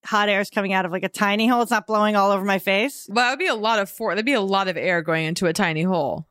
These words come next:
Speaker 1: I know, but I feel like I could
Speaker 2: You
Speaker 1: manage
Speaker 2: bl-,
Speaker 1: it
Speaker 2: like, blind
Speaker 1: if I was
Speaker 2: yourself.
Speaker 1: gentle. It'd be like the Theragun, you float it in, okay?
Speaker 2: <laughs> Float it
Speaker 1: So,
Speaker 2: in.
Speaker 1: <laughs> so then I was like, "Tiny spoolie," 'cause to me, okay, blow dries, right? Blow dries in the nineties, okay, et cetera.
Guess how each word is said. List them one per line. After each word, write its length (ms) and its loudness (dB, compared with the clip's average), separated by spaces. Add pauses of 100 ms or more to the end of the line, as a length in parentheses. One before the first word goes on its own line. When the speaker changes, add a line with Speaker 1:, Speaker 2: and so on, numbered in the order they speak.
(100)
Speaker 1:
I 180 2
know, 280 2
but 360 0
I 160 0
feel 240 -2
like 140 2
I 100 0
could 160 -2
Speaker 2:
You 20 0
Speaker 1:
manage 340 0
Speaker 2:
bl-, 100 -2
Speaker 1:
it 40 2
Speaker 2:
like, 260 -2
blind 300 0
Speaker 1:
if 80 2
I 20 2
was 200 0
Speaker 2:
yourself. 260 2
Speaker 1:
gentle. 160 2
It'd 120 -2
be 120 2
like 200 2
the 120 2
Theragun, 480 0
you 80 -4
float 300 0
it 120 2
in, 440 0
okay? 320 0
Speaker 2:
<laughs> 40 -16
Float 500 -4
it 40 -12
Speaker 1:
So, 260 0 (240)
Speaker 2:
in. 160 -2 (200)
Speaker 1:
<laughs> 240 -20
so 160 -4
then 120 2
I 60 2
was 100 -2
like, 160 -2
"Tiny 280 0
spoolie," 720 2 (420)
'cause 180 -2
to 100 2
me, 340 2 (200)
okay, 340 -2 (480)
blow 240 2
dries, 420 -2
right? 320 0 (680)
Blow 180 2
dries 320 0
in 80 -2
the 80 0
nineties, 580 0
okay, 200 0
et 80 -6
cetera. 280 0